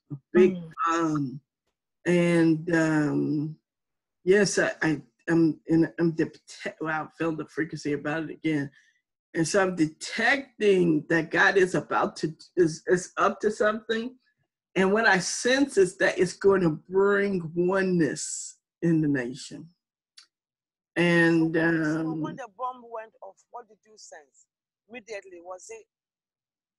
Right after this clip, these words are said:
Speaker 3: uh,
Speaker 1: Well, that's what I was saying.
Speaker 3: excitement or fear or
Speaker 1: No, what, um,
Speaker 3: information?
Speaker 1: no, uh, in that,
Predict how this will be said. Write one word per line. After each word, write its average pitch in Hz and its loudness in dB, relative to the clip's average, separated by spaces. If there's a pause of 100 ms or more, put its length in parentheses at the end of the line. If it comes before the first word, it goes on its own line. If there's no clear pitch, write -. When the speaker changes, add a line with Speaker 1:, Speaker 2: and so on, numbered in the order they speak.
(800)
Speaker 3:
uh, 156 -16 (240)
Speaker 1:
Well, 220 2
that's 254 2
what 240 2
I 226 2
was 202 2
saying. 233 2
Speaker 3:
excitement 196 -8 (100)
or 185 -10 (240)
fear 208 -12 (180)
or 165 -14 (500)
Speaker 1:
No, 233 4
what, 196 2
um, 196 0
Speaker 3:
information? 196 -12 (600)
Speaker 1:
no, 214 2 (120)
uh, 185 2 (500)
in 285 6
that, 240 0